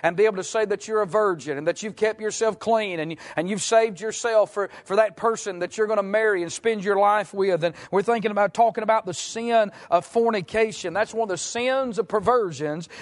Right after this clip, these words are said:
in this day and time. And then the sin of drunkenness. That's plaguing America. Six point three billion gallons of alcohol a year has been consumed by Americans.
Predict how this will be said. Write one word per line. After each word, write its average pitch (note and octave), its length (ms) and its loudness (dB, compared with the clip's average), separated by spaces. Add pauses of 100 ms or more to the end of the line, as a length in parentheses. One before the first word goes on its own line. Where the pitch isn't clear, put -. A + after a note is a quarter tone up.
in G3 180 2
this G3 180 0
day G3 200 0
and F#3+ 120 -4
time. G3 260 0
And F#3+ 100 -6
then C#4 140 -4
the B3+ 80 -2
sin B3+ 300 -6
of F3+ 140 0
drunkenness. D3+ 880 -2 (300)
That's G3+ 200 0
plaguing G#3+ 480 2
America. D#3+ 680 -2 (460)
Six - 340 -2
point A3 400 -2
three A3 500 -4
billion F#3+ 800 -2 (120)
gallons E3 840 -4 (840)
of C#3 120 -2
alcohol E3 600 0
a D3 40 -4
year C3+ 520 -10 (200)
has C3+ 120 -16
been C#3 180 -6
consumed C#3+ 500 -6
by C3 180 2
Americans. B2+ 720 -14